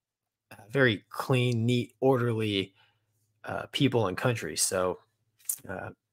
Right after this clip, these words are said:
it's, I, th-, I, I think the F thirty-five <laughs> will suit them well.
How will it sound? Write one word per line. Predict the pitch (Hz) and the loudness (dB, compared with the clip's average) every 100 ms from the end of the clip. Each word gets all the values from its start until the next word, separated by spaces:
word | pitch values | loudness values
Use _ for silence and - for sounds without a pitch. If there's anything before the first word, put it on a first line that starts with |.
| _ _ _ _ - | _ _ _ _ -12
it's, | 123 - - | -10 -8 -6
I, | 104 | -6
th-, | 107 - - | -6 -12 -4
I, | 98 - _ | -4 -4 _
I | 107 | -2
think | 117 147 143 | 4 4 8
the | 131 | 6
F | 123 | 8
thirty-five | 147 127 - 160 147 | 8 8 8 8 8
<laughs> | |
will | 151 120 | 6 4
suit | - 139 | 2 2
them | 120 101 | 0 0
well. | 107 87 87 | 2 2 0